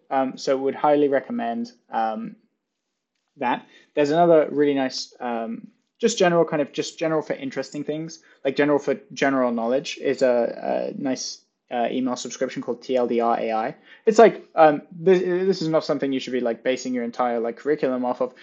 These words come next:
but it's just helpful to just get a daily ping of, "Oh, like, this is some stuff that maybe you didn't see." Um, they're pretty interesting. Um, and then the last one is, if you see, like, a paper doing the rounds on Hacker News or whatever,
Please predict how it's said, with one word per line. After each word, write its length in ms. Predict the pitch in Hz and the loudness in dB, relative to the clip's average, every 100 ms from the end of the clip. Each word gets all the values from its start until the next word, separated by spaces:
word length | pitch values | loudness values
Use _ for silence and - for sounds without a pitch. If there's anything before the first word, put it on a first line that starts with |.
| - - | -8 -2
but 120 | 196 | 0
it's 80 | 190 | 0
just 160 | 208 | -2
helpful 380 | 147 147 - 170 | 2 2 2 0
to 120 | 160 | 0
just 220 | 139 131 | -2 -4
get 140 | - 143 | -2 0
a 60 | |
daily 340 | 131 123 131 131 | 0 0 2 0
ping 280 | - 127 139 | -4 -4 -4
of, 120 | 120 | -4
"Oh, 280 | 117 220 - - _ _ _ - | 0 0 0 -12 _ _ _ 0
like, 260 | 156 - - | 0 0 0
this 180 | 196 | 0
is 120 | 202 - | 0 -2
some 140 | 160 | -4
stuff 280 | - 143 - | -2 -2 0
that 160 | 139 | -2
maybe 220 | 135 127 131 | -2 -2 -2
you 60 | |
didn't 220 | 127 131 | -2 -4
see." 380 | - - 131 180 _ _ _ | -6 -8 -8 -8 _ _ _
Um, 440 | 120 123 120 120 - _ _ _ _ _ _ _ _ _ _ _ - | 0 2 2 -2 -8 _ _ _ _ _ _ _ _ _ _ _ 2
they're 120 | 165 | 4
pretty 240 | 165 156 | 4 0
interesting. 500 | 143 - - 143 139 135 _ _ _ - | 0 -4 -8 -6 -6 -8 _ _ _ 0
Um, 340 | 135 135 127 - | 4 4 0 -2
and 140 | 156 | 2
then 120 | 170 | 4
the 80 | 160 | 4
last 280 | 156 165 170 | 4 4 0
one 120 | 156 | -4
is, 280 | 131 127 - _ - | -4 -4 -14 _ -10
if 180 | 147 | -8
you 80 | 147 | -8
see, 460 | - - 170 170 165 | -8 -2 2 2 0
like, 200 | 139 127 | -4 -4
a 60 | 123 | -6
paper 360 | - 120 120 | -10 -8 -6
doing 260 | 120 120 123 | -6 -6 -8
the 120 | 117 | -8
rounds 560 | 110 110 117 139 - - | -8 -8 -6 -8 -10 -14
on 120 | 131 120 | -10 -6
Hacker 320 | 123 117 117 | -4 -2 -2
News 260 | 117 113 | -2 -2
or 80 | 123 | -2
whatever, 380 | 120 120 127 156 | -2 -2 -2 -6